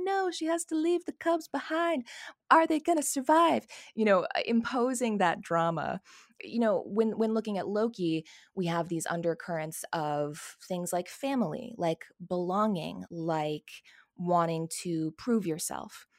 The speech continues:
Those things are very inherently human, very universal, right? Every human knows what those things feel like. And I think all of those things a lo-,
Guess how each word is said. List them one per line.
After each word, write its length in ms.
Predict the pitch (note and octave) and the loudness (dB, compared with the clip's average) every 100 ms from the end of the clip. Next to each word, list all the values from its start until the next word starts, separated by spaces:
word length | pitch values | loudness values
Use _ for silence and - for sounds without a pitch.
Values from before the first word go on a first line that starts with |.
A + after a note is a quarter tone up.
| _ _ - | _ _ -4
Those 200 | G#3+ A3 | 0 0
things 200 | B3+ A#3+ | 0 0
are 80 | G3+ | 2
very 260 | G#3 A#3 | 2 2
inherently 800 | A3 - G3+ G3 F3 E3 D#3 - | 0 -4 -4 -4 -4 -6 -8 -12
human, 540 | - - D#3 - - - _ - | -14 -10 -8 -8 -12 -18 _ 0
very 200 | G3 G#3 | 2 4
universal, 800 | F#3+ E3+ G3+ - - - G#3 A#3 - | 2 0 -2 -6 -8 -10 -12 -16 -4
right? 200 | F3 D#3+ | 0 2
Every 240 | F3 F#3+ | 2 0
human 360 | F3 E3 D3+ D3 | -2 -6 -4 -6
knows 380 | C#3+ C#3 - - | -6 -6 -8 -6
what 180 | D3+ - | -6 -4
those 200 | C#3+ - | -6 -6
things 300 | C#3+ C#3+ - | -10 -10 -12
feel 260 | - - | -12 -10
like. 280 | - - - - _ - - _ _ _ | -10 -14 -18 -20 _ -20 -20 _ _ _
And 440 | F3 E3 D#3+ D#3+ - _ _ _ _ _ | 0 2 0 -4 -10 _ _ _ _ _
I 140 | F#3 F#3+ | 0 0
think 200 | G#3 - | -2 -4
all 300 | - A#3 D4+ | -4 -2 0
of 100 | A3+ | 0
those 240 | F#3 D#3+ - | -2 -4 -4
things 360 | D#3+ D3+ - - | -6 -6 -10 -8
a 40 | F#3+ | -4
lo-, 200 | G3 | -4